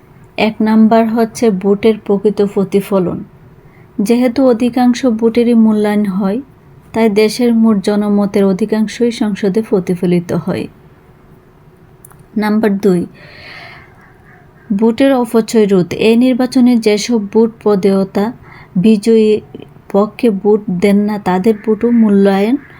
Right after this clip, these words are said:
পায়। কিভাবে? কারণ সেটা দলীয়ভাবে মূল্যায়ন করা হয়, তাই ভোটের কোনো অপচয় হয় না। তিন নাম্বার হচ্ছে ছোট দল ও সংখ্যালঘুদের প্রতিনিধিত্ব নিশ্চিত।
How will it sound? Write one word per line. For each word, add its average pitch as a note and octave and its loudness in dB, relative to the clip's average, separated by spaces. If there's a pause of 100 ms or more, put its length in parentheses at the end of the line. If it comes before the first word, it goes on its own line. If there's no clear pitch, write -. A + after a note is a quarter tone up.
(300)
পায়। F3+ -4 (540)
কিভাবে? C4 0 (800)
কারণ A3+ 2
সেটা A#3 0
দলীয়ভাবে A3 2
মূল্যায়ন G3 0
করা F#3 -4
হয়, - -6 (120)
তাই G#3 0
ভোটের G#3 0
কোনো G#3+ 0
অপচয় F3+ -2
হয় F3 0
না। - -4 (760)
তিন A#3+ 4
নাম্বার A#3+ 4
হচ্ছে B3 0
ছোট A#3+ -2
দল G#3+ 0
ও G#3+ 0
সংখ্যালঘুদের G#3+ 0
প্রতিনিধিত্ব G#3+ 0
নিশ্চিত। G3 -2